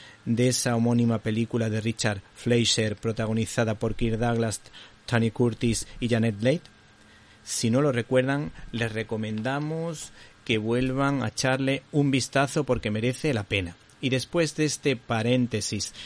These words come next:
de este microparéntesis cinematográfico, la historia empieza con un Berserk herido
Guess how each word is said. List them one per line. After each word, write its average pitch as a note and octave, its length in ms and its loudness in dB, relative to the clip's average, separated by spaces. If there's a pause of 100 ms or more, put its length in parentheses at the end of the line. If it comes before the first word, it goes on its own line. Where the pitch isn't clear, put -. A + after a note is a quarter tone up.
(140)
de A#2 120 0
este B2 320 0
microparéntesis A#2 1160 0 (160)
cinematográfico, A#2+ 1120 0 (260)
la A#2+ 120 2
historia C3+ 580 4
empieza C#3 600 0
con C3 220 0
un D3+ 240 0
Berserk C#3+ 440 0
herido B2 500 2